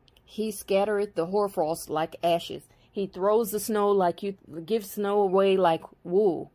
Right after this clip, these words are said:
Like you just, you know, wool is, uh, so fluffy, and when, um, lambs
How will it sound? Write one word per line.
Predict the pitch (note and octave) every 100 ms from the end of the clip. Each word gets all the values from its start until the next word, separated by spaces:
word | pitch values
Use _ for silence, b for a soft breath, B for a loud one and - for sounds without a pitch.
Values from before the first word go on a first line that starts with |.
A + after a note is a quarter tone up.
| _ _ _ _ _
Like | E3 -
you | F#3 D#3+
just, | F#3 F#3 - _ _
you | G3
know, | G3+ E3+
wool | F#3+ A#3+ B3
is, | G3+ F3+ -
uh, | F3 E3
so | E3 F#3+
fluffy, | - F3 F#3 F#3+ F#3 F3
and | D#3
when, | E3+ D#3+ - b b b -
um, | E3 D#3 D3+ D#3
lambs | E3 F#3 F#3+ F#3+ F#3